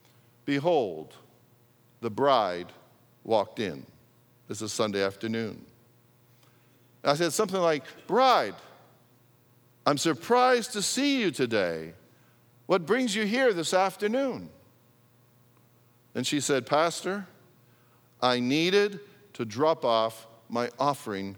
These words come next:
envelope." Now, I didn't tell her this, but I felt like crying with joy.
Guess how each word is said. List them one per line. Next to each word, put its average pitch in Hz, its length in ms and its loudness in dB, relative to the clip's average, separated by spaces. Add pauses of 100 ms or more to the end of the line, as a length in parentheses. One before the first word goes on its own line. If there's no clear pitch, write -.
(300)
envelope." 82 640 -8 (2250)
Now, 156 180 4
I 196 140 6
didn't 196 300 -2
tell 180 260 4
her 123 100 2
this, 110 600 -2 (1300)
but 127 100 0
I 147 100 4
felt 220 280 2
like 175 220 -2
crying 165 520 0
with 120 200 -6
joy. 92 540 -4